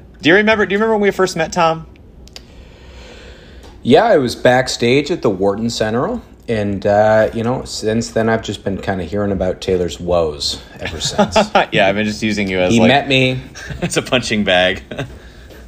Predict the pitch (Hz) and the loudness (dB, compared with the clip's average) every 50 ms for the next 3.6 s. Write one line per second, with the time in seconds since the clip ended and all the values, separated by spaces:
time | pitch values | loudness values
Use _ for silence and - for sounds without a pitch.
0 | - - - - 110 110 117 127 135 117 127 123 120 120 120 117 - - - 104 | -20 -12 -4 0 2 4 4 4 4 2 0 0 0 0 -2 -6 -8 -4 0 4
1 | 104 104 104 101 101 101 98 92 - - 95 92 95 92 92 92 - - - - | 4 4 4 4 4 4 4 2 0 0 0 2 2 2 0 -4 -8 -14 -8 -2
2 | 101 95 92 - - 113 107 104 101 101 98 98 98 - - - - - - - | -2 -2 0 0 2 4 6 6 8 6 4 4 0 -6 -18 -20 -20 -20 -14 -6
3 | - 165 185 180 - - 73 71 69 69 69 - | -4 -2 -2 -2 -2 -4 -6 -6 -6 -10 -12 -14